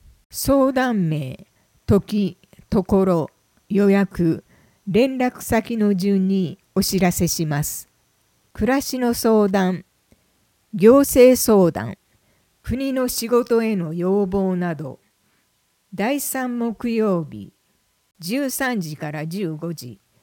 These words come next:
市役所三階。予約必要。電話、零七二九七二の一五零零。秘書広報課。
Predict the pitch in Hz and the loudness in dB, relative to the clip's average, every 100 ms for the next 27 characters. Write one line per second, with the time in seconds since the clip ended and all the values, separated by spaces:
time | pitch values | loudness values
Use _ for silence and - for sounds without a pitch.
0 | _ - - - 262 269 - - 220 196 | _ -12 -8 -4 -2 -2 -6 -6 -4 -4
1 | 180 180 190 185 170 165 - _ _ _ | -4 -2 -2 -2 -4 -8 -12 _ _ _
2 | _ _ _ _ 180 214 254 - 247 - | _ _ _ _ -2 0 0 -2 -8 -8
3 | 185 - 214 190 185 151 _ _ _ _ | -8 -6 -2 0 -2 -6 _ _ _ _
4 | _ _ 185 175 220 220 202 190 180 - | _ _ -6 0 2 2 2 0 -2 -8
5 | _ 165 208 247 240 240 196 160 156 156 | _ -2 0 2 0 0 0 0 -2 -4
6 | 160 - _ _ _ - 254 262 262 254 | -6 -12 _ _ _ -2 0 2 0 0
7 | 214 170 160 175 156 160 180 - 233 233 | 0 0 0 0 -2 -6 -10 -10 -2 2
8 | 226 170 160 208 202 185 165 120 _ _ | 2 2 0 0 0 0 -2 -6 _ _
9 | _ _ _ _ - - 269 190 180 175 | _ _ _ _ -10 -2 0 2 2 2
10 | 156 170 156 147 147 143 | 0 -2 -2 -4 -8 -10